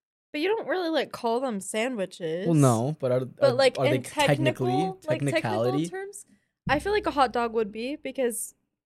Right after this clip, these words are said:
Speaker 1: it's meat
Speaker 2: Yeah.
Speaker 1: between bread. So, yes.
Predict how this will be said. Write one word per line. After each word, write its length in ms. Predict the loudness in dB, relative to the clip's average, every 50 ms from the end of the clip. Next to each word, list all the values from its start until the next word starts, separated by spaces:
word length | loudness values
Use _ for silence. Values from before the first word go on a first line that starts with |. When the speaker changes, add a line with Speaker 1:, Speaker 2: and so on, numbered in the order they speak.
| _ _ _ _ _ _ _ _ _ _ _ _ _ -4
Speaker 1:
it's 300 | -4 -4 -4 -6 -10 -12 -14 _ _ _
meat 560 | -16 -12 -8 -6 -6 -4 -4 -4 -6 -8 -8 -12 _ -16 -16 -16 _ _ _ _ _ _
Speaker 2:
Yeah. 200 | -2 0 2 2
Speaker 1:
between 320 | 2 0 -4 -6 -8 -12 -14 _
bread. 640 | -10 -6 -4 -2 0 0 -2 -2 -2 -4 -4 -6 -8 _ _ _ _ _ _ _ _ _ _ _ _ _ -20 -16
So, 760 | -14 -12 -6 -4 -2 -2 0 0 -2 -2 -2 -4 -6 -8 -10 _ _ _ _ _ _ _ _
yes. 680 | -6 -4 -4 -2 -4 -6 -6 -10 -14 -16 -16 -18 -20